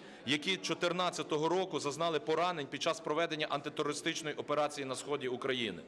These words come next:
Суть фактично полягає в тому, що ми маємо зараз шістдесят п'ять поранених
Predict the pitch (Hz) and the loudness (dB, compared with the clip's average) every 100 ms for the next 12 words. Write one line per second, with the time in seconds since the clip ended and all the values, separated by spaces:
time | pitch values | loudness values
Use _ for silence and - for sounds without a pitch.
0 | - - - - 254 - 185 170 160 160 | -16 -16 -2 0 0 0 -2 0 -2 -2
1 | 151 151 151 151 147 147 214 196 185 - | 2 2 4 2 0 2 0 0 -6 -12
2 | - - - 165 160 151 - - - - | -8 -4 2 2 2 0 -6 -16 -18 -18
3 | - - - - - - - - 175 196 | -20 -18 -16 -16 -18 -18 -18 -4 0 2
4 | 202 190 175 170 160 147 - - - 175 | 4 2 2 2 4 2 0 -6 -2 -2
5 | 151 175 190 175 170 170 139 170 170 185 | 0 2 2 2 2 2 2 0 2 2
6 | 190 185 | 0 -4